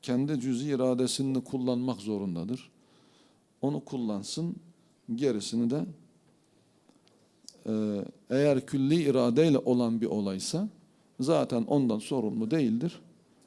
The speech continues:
Biz yüz-, cüz-i irademizden sorumluyuz. "Kader denizine dalmayın." buyurmuş Peygamberimiz. Kader ana hatlarıyla böyle ama kaderin detayı var. Daha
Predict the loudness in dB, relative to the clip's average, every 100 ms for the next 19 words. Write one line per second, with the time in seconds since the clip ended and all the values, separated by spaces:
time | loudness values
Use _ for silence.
0 | -20 -12 0 2 4 2 0 -2 2 2
1 | 2 2 4 4 2 2 2 0 -2 -4
2 | -4 -4 -6 -8 -12 -14 -18 _ _ _
3 | _ _ _ _ _ _ _ _ _ 0
4 | 4 6 4 4 4 6 6 4 2 4
5 | 4 6 4 2 2 0 -4 -4 -2 -2
6 | -4 -8 -2 0 0 -4 -6 -10 -12 -14
7 | -16 -20 _ _ _ _ _ _ -2 2
8 | 4 4 4 2 4 2 2 2 2 2
9 | 0 0 0 -2 -10 -2 0 2 -2 0
10 | 4 4 4 2 4 4 4 4 4 2
11 | -2 -8 -20 _ _ _ _ _ _ _
12 | _ _ _ _ -20 -20 _ _ _ 0
13 | 4 6 6 4